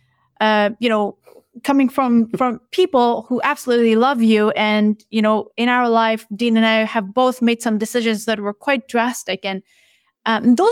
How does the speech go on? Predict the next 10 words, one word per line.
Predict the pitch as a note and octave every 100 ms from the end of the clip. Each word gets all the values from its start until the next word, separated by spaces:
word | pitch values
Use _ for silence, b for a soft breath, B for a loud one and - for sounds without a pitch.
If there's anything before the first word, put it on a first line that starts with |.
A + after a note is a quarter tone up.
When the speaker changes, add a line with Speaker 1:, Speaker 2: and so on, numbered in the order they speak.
| B4+
Speaker 1:
are | F4
very | D4+ F#4 F4+
scary | - D#4 E4+ B3+
because | G3+ A3+ B3+ A3
you | B3
lose | A#3+ C#4+ E4 E4+ D#4+ - - _ _ _
so | - - F4 G4
much. | D#4 - - - - _ _ _ _
You | A3+ A#3+
lose | A3 A3 G#3+ G3+ F#3+ -